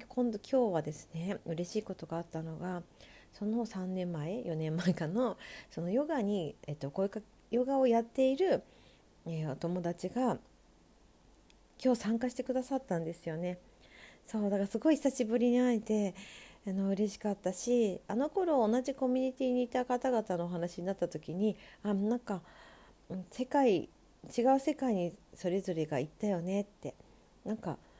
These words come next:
もう過去生みたいな気がするってその方がおっしゃってたのがすごく私はなんか、あ、すごいなんか納得いくなとか思ったんですけど、なんか全然違う人生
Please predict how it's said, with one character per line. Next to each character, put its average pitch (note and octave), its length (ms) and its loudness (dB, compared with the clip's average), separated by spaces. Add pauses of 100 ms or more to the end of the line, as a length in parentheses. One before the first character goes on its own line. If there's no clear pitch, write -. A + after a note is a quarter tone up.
(200)
も G#3 80 0
う - 20 -8
過 G3+ 160 -4
去 D#4 160 2
生 D4 240 4
み F3+ 140 2
た - 100 4
い A#3+ 100 4
な C#4 100 6
気 C#4 140 -4
が C4 140 2
す C#4 100 -8
る A#3+ 100 0
っ C4 40 0
て A#3 140 0
そ A3+ 120 2
の G#3+ 120 4
方 G#3+ 260 4
が D#3+ 80 2
お E3 60 6
っ - 20 -4
し G3 100 -4
ゃ F#3+ 40 0
っ - 20 -2
て E3+ 140 -6
た D3+ 100 0
の C#3+ 100 -4
が E3 120 -6
す - 140 -18
ご G3 100 -2
く - 100 -8
私 - 260 -6
は D#3 120 -2
な F3+ 80 -4
ん - 40 -6
か、 - 120 -10 (160)
あ、 G#3+ 120 0
す - 140 -4
ご A3 140 2
い F#3 80 2 (600)
な F3 120 -4
ん - 20 -2
か D#3+ 100 0
納 D#3 120 -2
得 E3+ 240 -4
い E3+ 40 -4
く G3 140 -4
な G#3 120 0
と - 100 -8
か - 140 -8
思 D#3 120 -8
っ - 20 -8
た E3 140 -8
ん D#3 60 -8
で D#3 80 -4
す D#3 80 -8
け D#3+ 120 -10
ど、 D#3+ 180 -4 (420)
な G#3 180 0
ん A3+ 40 -4
か A3+ 100 0
全 A#3 160 2
然 C4+ 100 0
違 C4+ 160 -6 (540)
う F3 100 -2
人 G#3 220 0
生 E3 540 -2